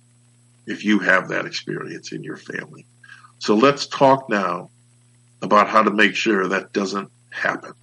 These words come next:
I had my son with me here Sunday as I got that news.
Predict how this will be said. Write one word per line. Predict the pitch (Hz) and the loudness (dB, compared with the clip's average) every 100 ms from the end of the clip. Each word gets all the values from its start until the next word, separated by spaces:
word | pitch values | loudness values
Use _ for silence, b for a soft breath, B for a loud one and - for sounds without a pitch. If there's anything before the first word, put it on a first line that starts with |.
| _ _ _ _ _ _ _ _ _ _ _ _ _ _ _ _ _ _ _ _ _ | _ _ _ _ _ _ _ _ _ _ _ _ _ _ _ _ _ _ _ _ _
I | 95 | -2
had | 98 131 127 | 2 4 4
my | 117 | 4
son | - 127 113 | 4 4 6
with | 104 - | 2 2
me | 101 92 | -2 0
here | 98 90 | -2 -2
Sunday | - 101 90 87 85 80 | -2 -2 -2 -4 -6 -8
as | 90 95 | -8 -8
I | 92 | -4
got | 95 95 | -2 -2
that | 98 92 87 | -4 -6 -6
news. | 101 95 - - - | -10 -10 -12 -14 -18